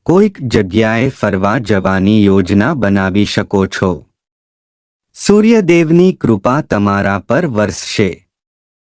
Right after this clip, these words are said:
તમે તમારા પરિવાર સાથે સારું સમય વિતાવશો. પારિવારિક દૃષ્ટિકોણથી આ સમય ખૂબ જ શુભ રહેશે.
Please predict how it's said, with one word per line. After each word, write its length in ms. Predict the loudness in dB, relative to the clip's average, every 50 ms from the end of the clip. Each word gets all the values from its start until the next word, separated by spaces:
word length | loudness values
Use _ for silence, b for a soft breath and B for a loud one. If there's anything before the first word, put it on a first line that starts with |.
| _ _ _ _ _ _ _ _ 0
તમે 280 | 2 4 4 4 2
તમારા 540 | 2 0 0 0 0 0 0 0 -2 -2 -4
પરિવાર 600 | -2 -2 -2 0 0 0 0 0 0 0 0 -2
સાથે 560 | -4 -6 -4 -4 -4 -4 -4 -2 -2 -2 -2 -2
સારું 540 | -4 -6 -4 -2 -2 0 0 0 0 0
સમય 440 | -2 -2 -2 -2 0 0 0 -2 -2
વિતાવશો. 840 | -2 -2 -2 -2 -2 -2 -2 -2 -4 -4 -4 -4 -4 -4 -4 -6 _ _ _ _ _ _ _ _ _ _ _ _ _ _ _ _ _ _ _ _ _ _ _ _ -2
પારિવારિક 720 | 0 2 2 2 2 2 2 2 2 2 0 0 -2 -4
દૃષ્ટિકોણથી 1080 | -2 0 0 0 0 0 -2 -2 -2 0 0 0 0 0 -2 -4 -2 0 0 2 2 0
આ 280 | -2 -2 -2 -2 -2 -4
સમય 480 | -4 -4 -2 0 0 0 0 0 -2
ખૂબ 400 | -4 -4 -2 -2 -2 0 2 0
જ 180 | 0 0 -2 -8 -10
શુભ 340 | -4 0 0 2 2 2
રહેશે. 720 | 0 0 0 0 0 -2 -2 -2 -2 -2 -2 -2 -4 -10